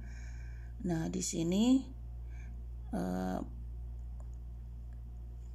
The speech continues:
klik aja bahasa yang kalian suka ya. Kita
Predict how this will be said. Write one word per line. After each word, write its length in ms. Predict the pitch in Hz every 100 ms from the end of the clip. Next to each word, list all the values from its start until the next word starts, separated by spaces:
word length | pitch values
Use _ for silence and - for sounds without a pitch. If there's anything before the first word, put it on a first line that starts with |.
| - - - - - - - - - - - - - - -
klik 320 | 180 185 - 165
aja 320 | 165 180 208
bahasa 480 | 190 175 175 208 214
yang 400 | 220 226 226 - - -
kalian 400 | 180 175 175 170
suka 320 | 170 165 -
ya. 240 | - 175 196 - - - - - - - - - - - - - - - - - - - - - - - -
Kita 500 | - 185 - 180 175